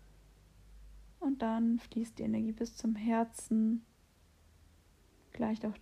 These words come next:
dieses Chakra aus, öffnet es sanft, geht weiter bis zum Halszentrum.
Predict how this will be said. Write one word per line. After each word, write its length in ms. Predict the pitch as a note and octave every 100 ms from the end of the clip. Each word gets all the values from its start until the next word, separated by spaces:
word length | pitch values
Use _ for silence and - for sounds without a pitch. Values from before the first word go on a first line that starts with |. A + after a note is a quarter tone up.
| -
dieses 320 | A#3 A#3+ A#3
Chakra 480 | - A#3 - A#3 A#3
aus, 720 | - A3+ A#3 A3+ A3+ A3+ - -
öffnet 400 | A3 A3 A#3+ A#3
es 160 | - -
sanft, 680 | A3 A3 A3 A#3 - - - _ _ _ _ _ _ _ _ - _ _ _ _ _ _ _ _ _ _ - - - - - - - - - - - - - -
geht 200 | A#3 - -
weiter 600 | G#3+ A3+ A3+ A#3+ A3+ A3
bis 220 | A#3 -
zum 280 | A#3 A3 G#3+
Halszentrum. 1300 | G#3+ A#3+ - - - A3+ A#3 - - A3+ A3 A3+